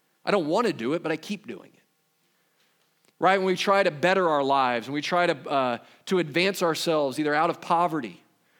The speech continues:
or ahead in our family lives, we, we feel like we're up against a force that we can't control.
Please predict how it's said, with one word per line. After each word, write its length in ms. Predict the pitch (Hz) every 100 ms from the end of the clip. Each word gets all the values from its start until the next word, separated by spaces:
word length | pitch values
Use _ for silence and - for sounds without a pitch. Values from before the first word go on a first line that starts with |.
| _ -
or 140 | 98
ahead 440 | - - 190 190 165
in 80 |
our 100 | 139
family 420 | 127 160 175 170 139
lives, 500 | 120 104 87 62 -
we, 120 | 160 - -
we 140 | 196
feel 180 | - 254
like 160 | 233
we're 160 | 180 -
up 180 | 220 226
against 340 | 185 185 -
a 60 | 143
force 840 | - - 240 156 101 - - - _ _ _ _ _ _
that 100 | -
we 100 | 185
can't 300 | 190 208 185
control. 500 | 185 165 190 170 85